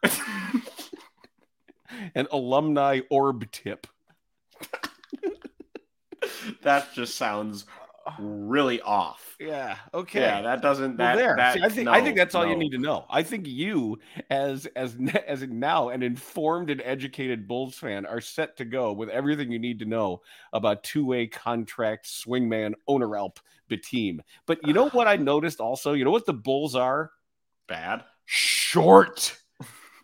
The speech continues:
Speaker 1: Oh my God, are they short? They don't have enough tall guys.
Speaker 2: It's almost like you need to be tall in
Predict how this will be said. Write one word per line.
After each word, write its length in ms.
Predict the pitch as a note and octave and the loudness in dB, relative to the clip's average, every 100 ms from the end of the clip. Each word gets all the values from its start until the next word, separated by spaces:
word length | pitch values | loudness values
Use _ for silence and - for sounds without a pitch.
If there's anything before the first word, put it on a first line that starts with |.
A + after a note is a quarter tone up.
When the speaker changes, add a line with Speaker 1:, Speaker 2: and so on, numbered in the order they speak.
| _ | _
Speaker 1:
Oh 260 | - A3+ C4+ | 2 6 6
my 280 | C#4 A3+ F#3 | 10 10 8
God, 640 | D#3+ B2+ B2 G3+ A3+ A#3 | 2 -4 8 10 12 10
are 160 | G3+ F#3 | 8 6
they 240 | E3 F#3+ | 2 -2
short? 800 | - - - - A#3 A#3 - - - | -2 -6 -6 0 4 4 4 -6 -16
They 380 | C3 C#3 G#3+ C#4 | -14 2 4 4
don't 380 | A3+ G#3+ G#3+ B3+ | 4 6 8 6
have 300 | - E3 F3+ | 0 0 2
enough 520 | G#3 F#3+ D#3+ G#3 - - | 2 2 2 2 -2 -12
tall 640 | - - E3+ A3+ C#4 A3+ | -14 -4 2 4 4 4
guys. 760 | C3 A2 F#2 D2+ B1 - - - _ _ _ _ _ _ _ _ _ | 2 -2 -4 -10 -14 -16 -16 -16 _ _ _ _ _ _ _ _ _
Speaker 2:
It's 80 | - | -6
almost 280 | B2+ C3 - | -2 -2 -2
like 220 | B2 A#2+ - _ | -4 -6 -12 _
you 120 | - G#2+ | -14 -8
need 160 | A2+ | -6
to 100 | A2+ | -6
be 460 | G2 - G#2+ G#2 G2+ _ - | -8 -10 -10 -10 -12 _ -20
tall 420 | - G2 G#2+ G#2 | -8 -4 0 0
in 220 | F2+ E2 | -2 -8